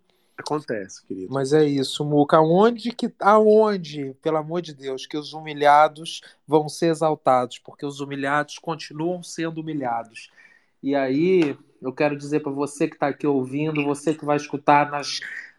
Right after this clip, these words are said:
Speaker 2: plataformas agregadoras da sua preferência. <laughs> Eu tô achando muito chique falar isso.
Speaker 1: Ele aprendeu
Speaker 2: Enfim.
Speaker 1: agora, aprendeu agora.
Speaker 2: <laughs> Os est-, os streamers que vocês mais gostam, que vocês escutarão amanhã,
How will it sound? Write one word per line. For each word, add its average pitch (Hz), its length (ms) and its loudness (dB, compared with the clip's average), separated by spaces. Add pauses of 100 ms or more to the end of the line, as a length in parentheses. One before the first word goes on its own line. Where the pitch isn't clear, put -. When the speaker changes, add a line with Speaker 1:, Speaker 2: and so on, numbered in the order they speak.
Speaker 2:
plataformas 160 800 4
agregadoras 156 800 -4
da 156 120 -4
sua 180 240 -6
preferência. 180 920 -4
<laughs> 151 800 -10
Eu 135 160 -10
tô 143 140 -6
achando 147 260 -12
muito 135 260 -20
chique - 360 -20
falar 120 260 -6
isso. 101 260 -16 (160)
Speaker 1:
Ele 143 180 4
aprendeu 160 420 2
Speaker 2:
Enfim. 131 140 -6
Speaker 1:
agora, 110 280 -10
aprendeu 143 340 0
agora. 359 180 2
Speaker 2:
<laughs> 349 440 2 (1300)
Os 165 220 0
est-, 185 340 0
os 190 180 0
streamers 196 880 2
que 175 100 -8
vocês 165 440 0
mais 180 320 2
gostam, 156 460 0
que - 60 -20
vocês 160 320 -12
escutarão 160 680 -2
amanhã, 147 580 -6